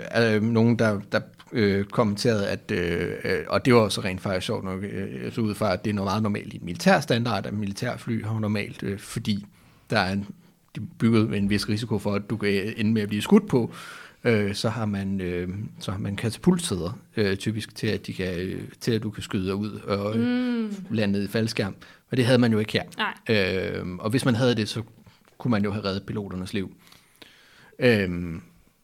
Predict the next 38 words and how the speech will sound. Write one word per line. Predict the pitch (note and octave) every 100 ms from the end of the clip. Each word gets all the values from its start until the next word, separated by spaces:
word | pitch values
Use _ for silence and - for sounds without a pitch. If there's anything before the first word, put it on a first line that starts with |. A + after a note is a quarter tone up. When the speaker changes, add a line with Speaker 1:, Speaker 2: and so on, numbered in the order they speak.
| -
Speaker 1:
og | A#2
udover | C3 B2+ B2
den | B2+ A2+ A2 A2
menneskelige | B2 C#3 F#3+ - D3+ A2+ A#2
tragedie, | - A#2 D#3+ B2
der | F#2+ F#2+
er | G#2+
i | A2
det, | A2
så | A#2
skal | - A#2
man | A2+
jo | A2
også | C#3
bare | C#3 A#2
huske | A2+ B2 -
på, | C#3 A2
at | F2 F#2+ - - - - _ _ _ _
antallet | B2+ E3 E3+ F3 C#3 G#2+
af | F#2 F#2 F#2+
fly | - - D#3+ F#3 F3+ - - -
og | A2+ F#2+ G2 - _ _ -
kvalificerede | - A#2 F#2+ - C#3+ G#2+
piloter | - B2 D#3 D3 A2
til | - A#2
den | A#2
her | B2+
opgave | A2+ C#3 C3 G#2+ A2
er | G#2 B2+
en | D3+ C#3
begrænset | C3+ B2+ D#3 - C3
ressource | G#2 B2+ A#2+ C#3+ D3
i | G#2
en | G2+ G2+
situation, | - A2+ A2 - B2+ G#2+
hvor | B2+ A#2 -
at, | G2+ G2+ -
øh, | G2 F#2